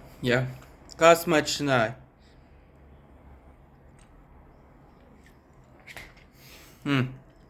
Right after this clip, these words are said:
Якщо це відео набере десять лайків або більше, зніму огляд на молочний шоколад Містера Біста. Або поїду в іншу частину міста, таку куплю, м,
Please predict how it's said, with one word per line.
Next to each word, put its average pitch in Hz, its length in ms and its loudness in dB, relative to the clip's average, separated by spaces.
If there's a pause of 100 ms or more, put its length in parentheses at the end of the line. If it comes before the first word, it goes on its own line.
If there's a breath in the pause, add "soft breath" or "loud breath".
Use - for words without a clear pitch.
(2750)
Якщо 147 360 4
це 175 260 2
відео 165 360 2
набере 156 400 4
десять 160 500 2
лайків 160 440 4
або 143 200 0
більше, 185 640 0 (260 loud breath)
зніму 160 580 4
огляд 175 560 4
на 160 140 4
молочний 160 680 2
шоколад 127 520 0
Містера 127 380 -2
Біста. 113 420 -8
Або 147 300 4
поїду 165 480 2
в - 20 -2
іншу 160 300 0
частину 139 400 -2
міста, 170 500 0
таку 160 500 0 (1400 soft breath)
куплю, 170 920 4
м, 123 580 -4